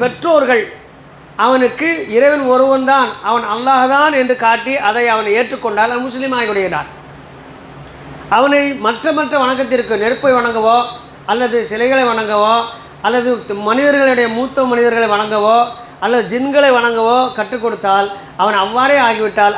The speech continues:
அவன் உண்மையான இறைவனை மறுத்தவன் என்று அழைக்கப்படுகின்ற காபிராகி விடுகின்றான். இப்ப இங்கிருந்து பயணம் பெரியது, இங்கிருந்து பயணம் பெரியது. அதுக்கு அடுத்தாக்கள் பார்த்தீங்கன்னா, முஸ்லீம் ஆயிட்டா நமக்கு சேஃப்டியானாட்டா சேஃப்டி இல்லை.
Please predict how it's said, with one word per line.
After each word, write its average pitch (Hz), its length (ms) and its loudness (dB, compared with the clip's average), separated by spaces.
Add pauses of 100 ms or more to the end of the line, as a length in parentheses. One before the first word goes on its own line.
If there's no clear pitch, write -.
அவன் 262 200 2 (380)
உண்மையான 302 520 0
இறைவனை 262 400 0 (120)
மறுத்தவன் 277 420 0
என்று 247 200 -2
அழைக்கப்படுகின்ற 220 580 -4 (100)
காபிராகி 196 420 0
விடுகின்றான். 139 400 -10 (720)
இப்ப 220 120 0
இங்கிருந்து 269 400 4
பயணம் 254 420 0
பெரியது, 226 320 -2 (720)
இங்கிருந்து 254 400 2 (300)
பயணம் 262 320 2
பெரியது. 226 280 0 (440)
அதுக்கு 220 220 2
அடுத்தாக்கள் 269 460 0
பார்த்தீங்கன்னா, 226 460 2 (500)
முஸ்லீம் 285 440 -4 (140)
ஆயிட்டா 262 340 2 (320)
நமக்கு 226 280 -4
சேஃப்டியானாட்டா 240 640 -2 (100)
சேஃப்டி 226 380 -2
இல்லை. 196 160 0